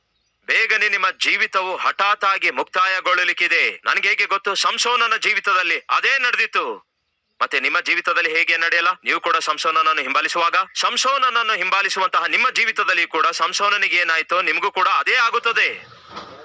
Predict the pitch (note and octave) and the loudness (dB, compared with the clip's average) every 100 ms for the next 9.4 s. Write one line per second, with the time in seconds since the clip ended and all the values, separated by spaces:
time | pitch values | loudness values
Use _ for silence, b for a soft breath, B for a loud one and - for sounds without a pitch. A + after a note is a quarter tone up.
0 | - - - - - - - - - D3+ | -20 -20 -20 -20 -20 -20 -20 -6 -2 0
1 | D#3 F3 E3+ E3 D3+ B2 G2+ - - _ | 0 0 2 2 0 -4 -10 -20 -20 _
2 | - - D#3 E3 F3 E3 D#3+ C#3+ D3+ E3 | -10 -2 0 2 0 0 0 0 0 0
3 | C#3+ A2 E2 - _ - A2+ B2 - D3 | -2 -2 -8 -16 _ -2 0 0 0 0
4 | F3+ E3+ D#3 D#3 D3+ C#3 B2+ C#3+ D3+ D3+ | 2 2 2 0 -2 -2 -2 0 0 0
5 | D3 C#3 C#3 C3+ B2+ A#2 G2+ - _ _ | 2 2 2 2 2 0 -4 -10 _ _
6 | _ _ _ _ _ _ _ _ - A2+ | _ _ _ _ _ _ _ _ -4 0
7 | C3+ - D3 F3+ F3 E3 F3+ F#3+ F#3+ F#3 | 0 0 0 0 0 0 0 0 0 -2
8 | D#3+ - B2+ E3+ G#3 F#3+ F#3 F3+ E3 D#3+ | -2 0 0 0 0 0 -2 0 0 2
9 | D3 B2 G2 - | 0 -2 -6 -14